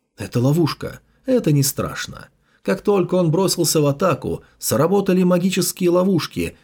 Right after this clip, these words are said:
которые Кратия была не в силах остановить. Они вылетали из земли, пытались придавить его сверху, летели ему прямо в лицо,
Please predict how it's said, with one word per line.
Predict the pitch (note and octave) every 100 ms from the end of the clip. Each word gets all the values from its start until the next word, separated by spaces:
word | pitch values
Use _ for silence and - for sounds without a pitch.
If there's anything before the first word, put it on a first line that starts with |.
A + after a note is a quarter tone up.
| _
которые | G3 F#3+ F3+ F3
Кратия | D#3+ D#3 F#3+ F3+ F#3
была | D#3+ E3+ F3
не | E3+
в | E3
силах | - F3+ E3+ D#3
остановить. | D3+ D3 - E3 D3+ G2+ - - _ _ _
Они | - F#2+ C3 D3
вылетали | C#3+ D3 D3 C#3+ D3
из | C#3+ D3
земли, | C3 C#3+ D3+ D#3+ A2 - _ _
пытались | G3 F#3+ F#3 F3+
придавить | - F3 E3+ F3 E3+ E3+
его | E3+
сверху, | - F3 E3+ G2+ - F#2+ - _
летели | F#3 F#3+ - F#3 F#3
ему | F3+ F3+
прямо | F3 F3 F3 E3+
в |
лицо, | F3 F3 - C3+ D#2+